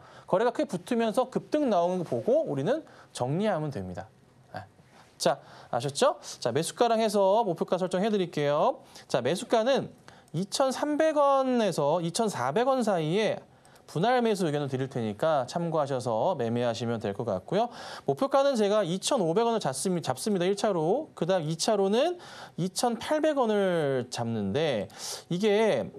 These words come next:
그 우선은 뭐 두산 에너빌리티 같은 경우가 가장 이제 시총이 크잖아요.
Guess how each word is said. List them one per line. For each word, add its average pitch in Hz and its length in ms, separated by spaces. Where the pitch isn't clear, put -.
그 143 560
우선은 220 400
뭐 131 560
두산 233 800
에너빌리티 208 560
같은 220 400
경우가 170 280
가장 135 260
이제 123 320
시총이 - 320
크잖아요. 220 680